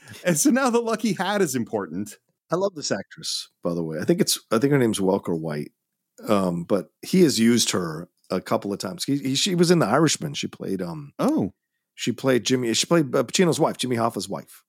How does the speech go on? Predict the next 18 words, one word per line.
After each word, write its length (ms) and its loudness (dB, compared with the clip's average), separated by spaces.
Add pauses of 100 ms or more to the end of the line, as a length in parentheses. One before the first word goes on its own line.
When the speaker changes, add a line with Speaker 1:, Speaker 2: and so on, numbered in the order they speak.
(220)
Speaker 2:
in, 220 -8
in 120 -4
The 80 -6
Irishman. 520 -6
So, 300 -6 (800)
um, 460 -2 (160)
she 560 6 (160)
was 260 4
so 320 4
unusual 880 4 (200)
in 140 2
the 80 2
movie 380 2
'cause 220 0
of 60 0
her 120 2
look. 400 2
Speaker 1:
Yeah. 140 -20